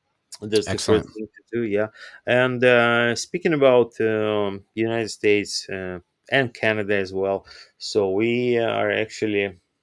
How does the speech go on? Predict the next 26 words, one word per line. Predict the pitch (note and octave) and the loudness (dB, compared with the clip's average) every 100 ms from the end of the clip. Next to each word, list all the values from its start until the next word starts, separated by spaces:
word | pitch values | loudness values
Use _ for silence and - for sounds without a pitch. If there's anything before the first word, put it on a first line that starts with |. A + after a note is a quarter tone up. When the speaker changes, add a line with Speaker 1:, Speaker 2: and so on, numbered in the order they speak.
| _ _ _ _ _ G#2 | _ _ _ _ _ -6
Speaker 1:
going | A2 B2 B2 A#2+ | 0 0 0 -4
to | - | -6
ship | A#2 - B2+ A#2 - | -8 -2 -2 -2 -4
the | A2+ | -6
first | - A2+ A2+ - | 2 2 2 -2
order | A2+ A2 A2 A#2 B2 _ - | -2 0 0 0 -2 _ -16
to | - A2 | -6 -6
the, | G2 G#2 G#2 G2+ G2+ G2 G2 | -4 -4 -4 -4 -2 -2 -2
uh, | G2 F#2+ F#2 _ - | -4 -6 -8 _ -14
one, | F#2 G2 G2+ G2+ G2 | -6 -4 -2 -4 -6
uh, | G2 F#2+ F#2 F#2 _ - | -6 -4 -6 -8 _ -8
winery | F#2+ G#2 G#2+ A#2+ D3 F#3+ F#3+ _ _ _ _ - | -2 0 0 0 0 0 -6 _ _ _ _ -8
in | A2+ G#2+ | -6 -4
California | A2 G2+ - A2 B2+ F#3 A3+ _ _ _ _ _ _ _ _ _ _ - | -2 -2 0 -2 0 -6 -8 _ _ _ _ _ _ _ _ _ _ -6
tomorrow. | A#2+ G#2 G2+ E3+ A#3+ _ _ _ _ | -4 -2 -2 -2 -6 _ _ _ _
Speaker 2:
Fantastic. | - E2+ D2 F2+ E2 - E3 - - | -10 -8 -6 -6 -6 -4 -4 -6 -4
Speaker 1:
And | A#2+ A#2+ B2 | -4 -2 -2
then | B2+ C3+ | -2 0
we | B2+ | 0
have | A2+ B2 A2+ | 0 -2 -2
couple | - A2+ - G#2 | 0 0 2 2
of | G#2 - | 2 -2
cherry | - A#2+ A#2+ | -2 2 2
growers | A2 A2 G#2+ G#2+ G#2+ G#2 - | 2 2 4 6 4 0 -8
in | G#2 G2+ | -10 -10
Canada, | - A2 A2 A#2 C3 E3 | -4 -2 -2 0 0 -2